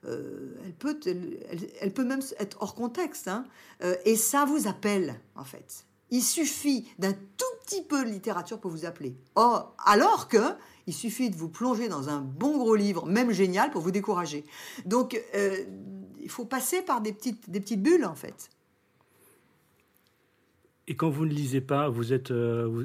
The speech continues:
Speaker 2: vous, vous êtes en manque ? Ou quelque part, euh, oui, vous savez que ça va revenir et qu'à un moment donné, vous trouverez le temps ?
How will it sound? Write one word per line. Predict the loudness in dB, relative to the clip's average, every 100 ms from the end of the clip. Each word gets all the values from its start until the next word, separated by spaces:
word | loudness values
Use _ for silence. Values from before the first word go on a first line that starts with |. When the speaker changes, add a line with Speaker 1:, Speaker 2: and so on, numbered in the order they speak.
| -6
Speaker 2:
vous, | -6 -4 -4
vous | -2
êtes | 0 2
en |
manque ? | 0 0 -2 -8 _ _ _ _ _ -20
Ou | -12 -6 -4 -6 -8 _ _ _ _ -14
quelque | -6 -2
part, | -2 -2 -2
euh, | 0 -2 -2
oui, | -4 -4
vous | -6 -10 -8
savez | -2 -2
que | 0
ça | 0
va | 2
revenir | 2 2 0 0
et | -2
qu'à | -2
un | -2
moment | -2
donné, | -2 -2 -4 -8 -20 -18
vous |
trouverez | -4 0 2 2
le |
temps ? | 0 -2 -4